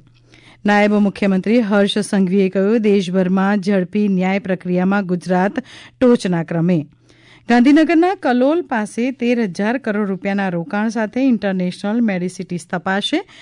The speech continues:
ગાંધીનગરમાં મહેસૂલ વિભાગના અધિક મુખ્ય સચિવની જાહેરાત.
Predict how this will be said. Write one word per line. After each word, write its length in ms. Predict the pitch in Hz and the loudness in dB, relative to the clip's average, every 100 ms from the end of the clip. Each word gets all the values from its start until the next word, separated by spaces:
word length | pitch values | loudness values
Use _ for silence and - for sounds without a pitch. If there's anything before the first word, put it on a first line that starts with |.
| - - | -14 0
ગાંધીનગરમાં 640 | 226 226 226 226 226 233 | 2 4 2 0 0 2
મહેસૂલ 340 | 233 220 269 262 | 2 0 0 -2
વિભાગના 480 | 240 233 233 240 | 0 0 0 0
અધિક 420 | 247 - 190 269 269 | -2 -4 -2 0 0
મુખ્ય 280 | 240 - | 0 -2
સચિવની 520 | 208 196 180 233 185 185 | -6 -6 -4 -2 -2 -2
જાહેરાત. 460 | 196 185 170 147 | -4 -4 -4 -8